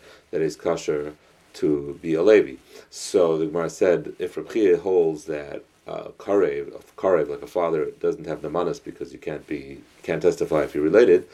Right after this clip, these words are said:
so why does he trust a brother to, to testify about his brother that he is a kasher Levi? So the Gemara answered, "B'masiach lefi tumei,"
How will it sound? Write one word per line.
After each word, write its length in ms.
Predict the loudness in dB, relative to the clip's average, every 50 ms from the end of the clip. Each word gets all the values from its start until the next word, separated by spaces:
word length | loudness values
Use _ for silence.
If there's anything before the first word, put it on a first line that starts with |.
| -20 -20 -20 -20 -8
so 140 | -2 2 4
why 220 | 6 6 6 6
does 240 | 4 2 0 0 -4
he 140 | -8 -10 -10
trust 500 | -4 -2 0 0 0 0 -4 -10 -18 -16 -10 -8
a 120 | -6 -6
brother 420 | -4 -2 -2 0 0 0 -2 -4
to, 220 | -4 -6 -10 -12 -12 _ -14
to 300 | -10 -8 -6 -6 -6 -6
testify 480 | -6 -6 -6 -6 -6 -6 -4 -2 0
about 240 | 0 0 -2 -4 -4
his 100 | -6 -6
brother 460 | -2 0 0 2 2 2 0 0 -2 -4 -10 -20 -20 -20 -20 _
that 540 | -16 -6 -2 0 0 2 0 -2 -4 -6 -8
he 320 | -10 -10 -6 -6 -4 -4 -4 -2
is 440 | -2 -2 -2 -2 -2 -4 -6 -8 -8
a 240 | -8 -6 -6 -6 -6
kasher 360 | -4 -4 -4 -4 -4 -2 2
Levi? 280 | 4 4 4 4 0 -2
So 120 | -4 -4
the 80 | -4 -4
Gemara 180 | -2 -2 -2
answered, 280 | -2 -2 -2 -2 -4 -4
"B'masiach 540 | -2 -4 -4 -4 -4 -4 -2 0 0 0 0
lefi 260 | -2 -4 -4 -6 -8
tumei," 260 | -8 -8 -8 -8 -10